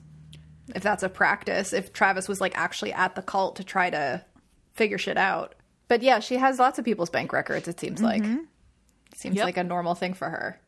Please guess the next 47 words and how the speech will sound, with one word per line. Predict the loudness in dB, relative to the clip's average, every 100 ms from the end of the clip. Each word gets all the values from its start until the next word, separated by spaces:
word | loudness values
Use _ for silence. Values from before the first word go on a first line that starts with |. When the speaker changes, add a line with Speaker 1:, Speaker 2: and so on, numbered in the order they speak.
| _
Speaker 1:
So | -8
she | -2
finds, | 2 2 0 -6
she |
confronts | -2 0 2 2
her | 2
about | 2 0
the |
files, | 0 2 4 2 0 -6 -16 _ _ -2
and | 2
then | 2
they | 4
have | 4
this | 2 0
weird | 0 4
confrontation. | 2 2 0 0 0 0
Everybody | 2 2 2 0
leaves | 0 -2 -4
except | -2 -4
the | -4
two | -2
of | 0 2
them. | 2 2 -2 -8 -12 _ _ _ _ _ _
And | -2 2
Lottie | 4 2
said | 0 0 0 0 0
that, | 0 -2
you | -4 -2
know, | 2
"What | 2
you're | 0 0
looking | 0 0
for | -2 0 0 0
is | -2 -4 -4
in | -4 -2
your | -2
head." | 0 0 0 -6 -14 _ _ _ 0
And | 2
they | 2
start | 2 2
talking | 0
about | 0
the | 0
note | 2 2
again | 2 2 2 0 -2 -10 -18 -20 -20 -20 _ _ -2
and | 0 0
how | 2 2 2 0 -2